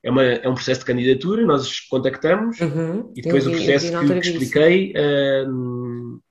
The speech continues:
Speaker 1: inicia-se. Não há pré-requis-, o único pré-requisito é ser adulto, portanto tem que ser alguém
Speaker 2: Com
Speaker 1: maior,
Speaker 2: mais de
Speaker 1: com maior,
Speaker 2: dezoito anos?
Speaker 1: maior de, maior de,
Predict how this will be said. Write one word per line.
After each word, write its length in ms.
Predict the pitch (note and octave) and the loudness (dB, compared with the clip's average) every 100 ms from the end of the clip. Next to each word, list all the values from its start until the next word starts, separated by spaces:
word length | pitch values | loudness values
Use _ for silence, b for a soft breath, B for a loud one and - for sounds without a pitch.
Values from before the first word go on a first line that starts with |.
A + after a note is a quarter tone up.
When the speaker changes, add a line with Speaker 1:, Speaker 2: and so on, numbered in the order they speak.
| - | -2
Speaker 1:
inicia-se. 600 | B2+ C3 C3 G#2 G2 B2 | 2 2 2 -2 -2 2
Não 200 | C3+ D3+ | 4 6
há 120 | D#3 | 4
pré-requis-, 480 | D3+ C#3+ C#3+ - - b b B2+ | 4 2 2 0 -8 b b 2
o 100 | D3 | 4
único 200 | D#3 D3 | 4 4
pré-requisito 640 | C#3+ C3 - B2+ C#3+ A#2+ | 2 2 0 -6 -4 -2
é 40 | |
ser 280 | A2+ B2 A#2+ | -2 0 0
adulto, 420 | B2 E3+ F3+ A3+ A3+ | 0 0 -2 -8 -10
portanto 300 | - A2+ - | -4 -4 -2
tem 120 | A2+ | -6
que 60 | |
ser 180 | - A#2 | -4 0
alguém 600 | A2+ A2+ A2 A2 G#2+ A#2 _ b b | 0 2 2 2 -2 -6 _ b b
Speaker 2:
Com 60 | - | 2
Speaker 1:
maior, 140 | A#2 | 4
Speaker 2:
mais 120 | C#3 D3 | 4 2
de 60 | |
Speaker 1:
com 20 | |
maior, 180 | A2+ A#2 | 2 4
Speaker 2:
dezoito 100 | - | 2
anos? 160 | A#2 A2+ | 0 2
Speaker 1:
maior 180 | A2+ A2 | 2 0
de, 380 | A2 G#2+ A2 G#2+ | -6 -6 -4 0
maior 320 | G#2+ G#2+ G#2+ | 2 2 0
de, 260 | A2 A2 | -8 -12